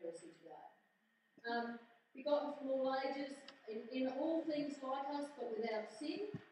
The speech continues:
Go down to the middle there, it says, um, "One and the same Christ, Lord, Son, Lord, only begotten, to be acknowledged in two natures,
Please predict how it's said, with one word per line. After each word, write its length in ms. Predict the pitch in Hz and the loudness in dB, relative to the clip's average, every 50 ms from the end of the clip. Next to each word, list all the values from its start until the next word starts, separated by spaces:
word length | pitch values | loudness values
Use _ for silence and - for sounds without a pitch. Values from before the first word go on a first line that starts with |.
| - - _ _ _ _ _ - | -20 -20 _ _ _ _ _ -8
Go 240 | - 269 269 262 - | -4 0 0 2 2
down 320 | 262 262 262 269 269 262 269 | 4 4 4 4 4 0 -2
to 80 | - | -2
the 120 | 254 262 254 | -2 0 0
middle 160 | 262 262 262 - | 0 0 0 0
there, 240 | 262 254 247 233 | 2 2 2 2
it 80 | - - | 0 -2
says, 320 | - 262 233 233 233 - - - - - - - - _ _ _ _ _ - | 0 4 4 4 4 4 0 -6 -8 -10 -12 -16 -20 _ _ _ _ _ -2
um, 240 | 240 233 233 233 - - - - - 262 | 0 0 0 -2 -4 -6 -12 -10 -4 0
"One 160 | 294 330 381 | 2 2 4
and 240 | 415 403 370 320 294 | 4 2 2 2 0
the 40 | - | -2
same 240 | 302 269 262 254 247 247 - - | -2 0 0 0 -2 -4 -6 -6
Christ, 400 | 262 262 254 254 240 240 247 254 254 262 | -4 0 2 2 2 2 2 0 -4 -2
Lord, 240 | 285 285 285 - - | 0 2 2 2 0
Son, 400 | - - 320 311 320 330 339 320 - | -2 -6 -6 -4 -2 -2 -2 0 4
Lord, 320 | 208 208 208 208 220 - - - | 8 8 8 8 8 4 2 0
only 240 | 254 277 294 302 277 | 2 2 2 2 2
begotten, 400 | 240 226 233 233 233 233 - - | 0 2 2 2 2 2 -2 -6
to 80 | - - - | -12 -2 2
be 160 | 233 226 226 240 | 2 2 4 2
acknowledged 400 | 247 254 247 - - - - - | 0 -2 -2 -4 -6 -10 -12 -14
in 80 | - 220 - - - - | -16 -18 -18 -18 -12 -4
two 160 | 339 392 392 392 392 349 | 0 2 4 4 4 4
natures, 640 | 311 294 294 294 - - - 240 240 - 370 - - | 4 4 4 2 0 0 0 0 0 0 0 -2 -6